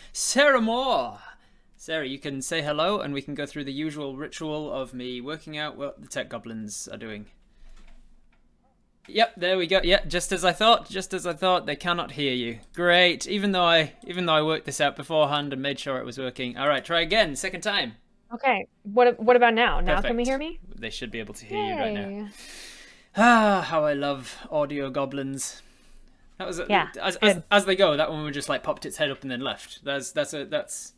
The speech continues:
Speaker 1: not so bad, that one.
Speaker 2: No. Uh, very polite audio goblin.
Speaker 1: <laughs> Very polite audio goblin. He saw the swords and was like, "Ah, maybe
Speaker 2: Yeah,
Speaker 1: not
Speaker 2: he
Speaker 1: today."
Speaker 2: Don't wanna be cut down. Just wanted to let you know I'm still here, kind of a
Speaker 1: Uh,
Speaker 2: thing.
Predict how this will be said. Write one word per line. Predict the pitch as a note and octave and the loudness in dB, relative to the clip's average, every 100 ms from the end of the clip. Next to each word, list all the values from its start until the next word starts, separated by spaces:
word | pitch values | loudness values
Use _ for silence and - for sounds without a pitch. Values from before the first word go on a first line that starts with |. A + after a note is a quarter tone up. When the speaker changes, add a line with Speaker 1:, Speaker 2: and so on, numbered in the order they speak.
| _ _ _ | _ _ _
Speaker 1:
not | - D#3+ E3 | -6 -2 -2
so | - D3+ | -2 -2
bad, | D3 B2 A2+ | -2 -2 -4
that | G2+ | -8
one. | A2 G2+ - - - - - - - - - - | -10 -14 -18 -20 -20 -20 -18 -18 -20 -20 -20 -8
Speaker 2:
No. | D4+ G3 F3+ _ _ - - | -2 -2 -4 _ _ -6 4
Uh, | A#3+ A3+ - | 6 4 0
very | A#3+ A3+ A#3 D#4 | -8 2 6 6
polite | D4 C4 A3+ F3+ - | 6 8 8 6 2
audio | G3+ G3 F#3+ | 2 2 0
goblin. | F#3 F#3 G3 G#3+ - | 0 0 0 0 -4
Speaker 1:
<laughs> | C#3+ | -4
Very | G3 G3 E3 E3 G#3 | 0 0 -2 0 0
polite | G3+ E3+ D#3 | 2 0 0
audio | D3 C3+ B2+ | 0 -4 -6
goblin. | A#2 A2 G#2+ | -6 -10 -8
He | A#2 | -8
saw | A#2 D#3 | -4 -4
the | C#3 | -4
swords | - C3+ A2 G2+ - _ - _ _ _ _ | -2 -2 -2 -6 -14 _ -20 _ _ _ _
and | - | -14
was | B2 | -10
like, | B2 C3 | -6 -4
"Ah, | G3+ G3 | 0 0
maybe | F3+ D#3 | -2 -6
Speaker 2:
Yeah, | - | -6
Speaker 1:
not | |
Speaker 2:
he | G3 | -6
Speaker 1:
today." | - G#2+ - _ _ _ _ _ _ _ _ - B3 B3+ - | -8 -10 -14 _ _ _ _ _ _ _ _ -18 -14 -14 -4
Speaker 2:
Don't | C#4+ | 0
wanna | C4+ C4+ | 2 0
be | B3+ | 0
cut | A#3+ G#3+ | -4 -2
down. | A3+ G#3 G3 F#3 - | 0 0 -2 -8 -8
Just | A#3+ - | -8 -4
wanted | A#3 A#3 | -4 -2
to | A#3 | 0
let | A3+ A3+ | 0 2
you | A#3 | 0
know | A#3 | 0
I'm | A#3 | 0
still | A3+ C4 | -2 -4
here, | A3+ A3+ G#3+ - - - - _ _ | -4 -4 -10 -14 -20 -20 -20 _ _
kind | G3+ | -12
of | F#3+ | -10
a | - | -10
Speaker 1:
Uh, | |
Speaker 2:
thing. | F#3+ | -14